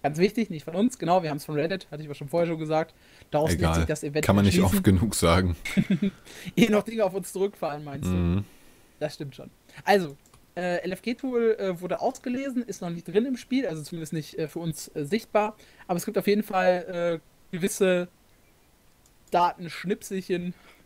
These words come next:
Speaker 1: könnte man das fast nennen,
Speaker 2: <laughs>
Speaker 1: äh, die zusammen wohl so ein L-F-G-Tool ergeben können.
Speaker 2: L-F-G-Tool-Schnitzeljagd.
Speaker 1: Ich wollte das erst, äh, übersetzen, hab's auf der Arbeit natürlich nicht geschafft. <laughs> Nebenbei übersetzen ist ein bisschen viel verlangt vielleicht. Ich muss auch nebenbei arbeiten. Ähm,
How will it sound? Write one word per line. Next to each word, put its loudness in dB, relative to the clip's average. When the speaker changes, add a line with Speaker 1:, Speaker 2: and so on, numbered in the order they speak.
Speaker 1:
könnte -2
man -2
das 0
fast -4
nennen, -4
Speaker 2:
<laughs> -6
Speaker 1:
äh, 6
die -2
zusammen 2
wohl 0
so -4
ein -4
L-F-G-Tool -6
ergeben -6
können. -6
Speaker 2:
L-F-G-Tool-Schnitzeljagd. 0
Speaker 1:
Ich -2
wollte 8
das -2
erst, -6
äh, 0
übersetzen, -4
hab's -10
auf -8
der -6
Arbeit 0
natürlich -8
nicht 0
geschafft. 0
<laughs> -10
Nebenbei 2
übersetzen -6
ist -14
ein -18
bisschen -4
viel -12
verlangt -4
vielleicht. -4
Ich -10
muss -8
auch -6
nebenbei -6
arbeiten. -6
Ähm, 2